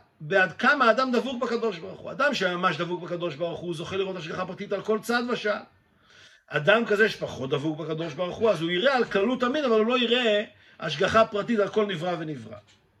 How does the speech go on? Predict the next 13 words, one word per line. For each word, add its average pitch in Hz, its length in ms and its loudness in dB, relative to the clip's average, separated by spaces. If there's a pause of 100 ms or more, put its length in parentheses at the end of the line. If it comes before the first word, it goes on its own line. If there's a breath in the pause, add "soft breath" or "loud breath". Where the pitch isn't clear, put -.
(880 loud breath)
בנוסף 202 400 4
לזה 196 140 -2
ישנה 185 240 0
השגחה 170 380 -2
חיצונית. 131 580 -6
השגחה 104 360 -6
זו 180 120 -6
מלובשת 160 340 -4
בהיעלם 127 920 -6
בלבושי 127 380 -6
הטבע 143 360 -6
וכיוצא 110 360 -10
בזה. 120 300 -12